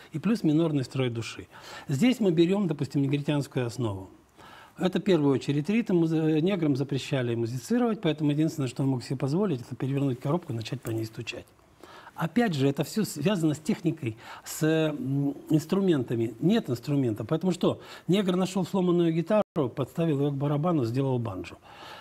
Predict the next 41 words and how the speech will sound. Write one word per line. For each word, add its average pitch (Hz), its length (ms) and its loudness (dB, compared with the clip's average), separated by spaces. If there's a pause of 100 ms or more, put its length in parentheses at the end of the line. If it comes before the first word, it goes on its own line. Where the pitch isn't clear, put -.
(220)
И 226 180 4
получился 208 500 2
у 180 40 6
него 190 200 4
инструмент. 160 540 2
Конечно, 220 480 2
там 151 220 0
он 151 100 4
не 170 80 4
может 151 320 0
выстроить 139 420 -2
мензуру, 147 480 2
там 143 220 0
нет 190 200 -2
такого 139 360 0
строя, 185 460 0 (420)
какой, 165 380 2
э, 139 200 2
подразумевал 135 600 2
Бах 147 260 2
там, 117 200 0
или 107 100 0
Бетховен. 117 580 0 (540)
Темперированного 151 560 2
клавира 156 320 2
он 135 140 2
не 135 80 2
знает. 117 340 -4 (440)
Соответственно, 214 580 2
ноты, 254 240 2
которые 143 400 0
он 135 100 0
берёт, 135 320 0 (460)
они 208 180 2
где-то 214 260 0
рядом 196 300 2
со 196 100 -4
штангой 131 400 2
с - 40 -4
точки - 260 -4
зрения, 139 480 2